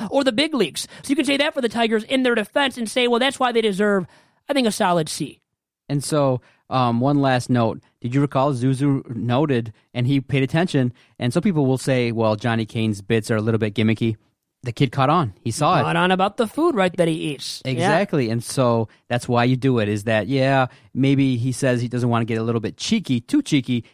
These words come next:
Speaker 2: in these segments, but you gotta do something when the team is not playing well, and Johnny Cain and, and, and the crew there have done well to have him do something else. It's entertainment. That's what it is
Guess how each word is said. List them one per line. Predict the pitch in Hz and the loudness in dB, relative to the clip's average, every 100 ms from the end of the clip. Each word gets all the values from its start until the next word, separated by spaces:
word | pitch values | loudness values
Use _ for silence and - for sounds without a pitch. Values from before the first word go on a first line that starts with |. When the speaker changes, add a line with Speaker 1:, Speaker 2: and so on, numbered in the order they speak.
| - | -4
Speaker 2:
in | 127 | 0
these | 131 117 | 0 2
segments, | 135 113 117 - | 0 0 -2 -2
but | 127 110 | -2 -2
you | 131 | 0
gotta | 151 143 | 0 2
do | 131 | 0
something | - 123 123 113 | 0 0 0 0
when | 113 | -2
the | 107 | -2
team | 127 | -2
is | 117 | 0
not | 113 110 - | 0 -2 -2
playing | 117 107 104 | -4 -2 0
well, | 107 101 98 _ _ | 0 0 -4 _ _
and | 107 | -6
Johnny | 117 113 110 | 0 0 0
Cain | 120 110 | -2 -4
and, | 101 107 104 | -4 -4 -4
and, | 85 104 98 | -4 -6 -6
and | 98 110 | -6 -6
the | 107 | -4
crew | - 117 | -2 -2
there | 107 101 | 0 -2
have | 101 | 0
done | 110 104 107 | 0 -2 -2
well | 110 101 101 - _ | -2 -2 -6 -14 _
to | 117 | -2
have | 117 107 | 0 0
him | |
do | 110 | -2
something | 107 113 110 104 | -2 -4 -4 -6
else. | 82 | -6
It's | 165 | -4
entertainment. | 240 208 - 220 113 98 | -2 -2 -2 -2 -2 -2
That's | 165 | -4
what | 190 147 | -2 0
it | 127 | 0
is | 107 | -2